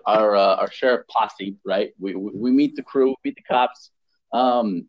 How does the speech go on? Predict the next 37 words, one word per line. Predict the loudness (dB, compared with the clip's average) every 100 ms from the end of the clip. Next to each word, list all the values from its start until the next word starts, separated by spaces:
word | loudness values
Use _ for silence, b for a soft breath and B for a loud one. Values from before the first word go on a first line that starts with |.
| -6
and | 0
I | 2
love | 4 2 2
the | -2
way | 2 2 2 -2 -8 _ _ _ _ _ _
their | -2 0 0
outfits, | 0 -2 -6 -6 -8 -12
right? | -2 0 -2
They | -6 -2
got, | 2 2 0
they | -2
got | -2 -2
the | -6
denim | 2 4 4 4
on, | 4 4 2 0 _ _ -8
they | 0
got | 2 2
the | -2
khaki | -6 -2 0 -2 -6
shirts, | -8 -2 0 0 -4 -8
they | -2
got | 0 0 -2
the | -12
green | -10 -4 0 0 0
and | 0 -2
brown | -2 0 0 0 -2
overcoats. | -2 -4 -4 0 0 0 -6
This | -8
is, | -10 -4
like, | -2 -2 -4 _ _ _ _ _ _ _
classic | 0 2 2 -2 -4
nostalgic | -6 -8 -2 2 4 2 -4 -6
small | -4 -4 -4
town | -6 -6
police | -10 -12
for | -14 -20
me. | -20